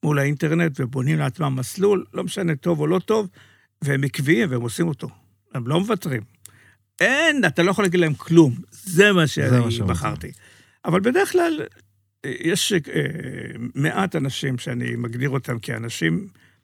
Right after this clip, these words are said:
Speaker 1: כחברות או מוסדות כמונו, שהם מקצועיים, שבאמת נותנים את זה. אליי, מי שמתקשר, אומר לי, "שלום, אני רוצה לנסוע ליוון, לא יודע מה עושים", אני מדבר איתו בטלפון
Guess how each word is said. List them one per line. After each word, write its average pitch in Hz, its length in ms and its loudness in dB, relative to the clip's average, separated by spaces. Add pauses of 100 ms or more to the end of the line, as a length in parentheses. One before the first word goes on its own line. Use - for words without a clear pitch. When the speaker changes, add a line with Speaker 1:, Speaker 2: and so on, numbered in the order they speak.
(200)
Speaker 1:
כחברות 131 1300 -4
או 110 300 -10 (520)
מוסדות 120 460 -6
כמונו, 151 500 -2 (300)
שהם 156 200 0
מקצועיים, 143 600 -2
שבאמת 135 500 -2
נותנים 160 420 0 (560)
את - 80 -10
זה. 262 120 -2 (120)
אליי, 247 260 4
מי 226 140 0
שמתקשר, 220 600 -2
אומר 165 260 0
לי, 160 80 0
"שלום, 165 320 -2
אני 151 60 -2
רוצה - 140 -4
לנסוע 160 220 -2
ליוון, 156 340 0
לא 156 60 2
יודע 147 220 0
מה 139 100 -2
עושים", 240 400 -4 (580)
אני 151 120 0
מדבר 165 300 0
איתו 220 160 -2
בטלפון 214 680 -2